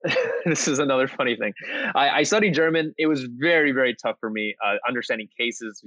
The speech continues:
just made no sense to me. I'm finally getting them a little bit now, how many years later. But when I was there, I went to a language school because in Germany, you have, uh, at least in my school, you had to get certified before you start your education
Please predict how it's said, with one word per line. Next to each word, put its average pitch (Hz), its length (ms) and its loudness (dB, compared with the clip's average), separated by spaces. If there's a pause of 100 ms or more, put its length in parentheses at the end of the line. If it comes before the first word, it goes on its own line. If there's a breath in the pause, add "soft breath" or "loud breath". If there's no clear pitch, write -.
just - 320 -16 (140)
made 107 260 -2
no 113 220 -2
sense 107 240 -6
to 110 60 -4
me. 107 120 -2
I'm 107 180 -2 (120)
finally 135 260 2
getting 113 240 2
them 107 160 0
a 98 60 -2
little 113 200 0
bit 95 140 -4
now, 95 240 -2 (280)
how 120 120 -4
many 110 140 -2
years 95 240 -2
later. 170 360 0 (380)
But 127 360 0
when 135 160 2
I 160 120 2
was 131 240 0
there, 123 480 2
I 113 160 2
went 123 220 -2
to - 100 -2
a - 20 0
language 123 320 -2
school 107 340 -4
because 110 460 -4
in 113 100 -6
Germany, 110 300 0
you 107 320 0
have, 104 220 -2 (280)
uh, 135 60 2
at 123 300 2
least 147 240 0
in 135 40 0
my 123 140 0
school, 117 260 -2
you 110 120 0
had 117 180 0
to - 80 -10
get 107 160 -4
certified 113 540 0 (320)
before 127 320 0
you 113 120 -2
start 104 300 -2
your 98 340 -2
education 101 540 -4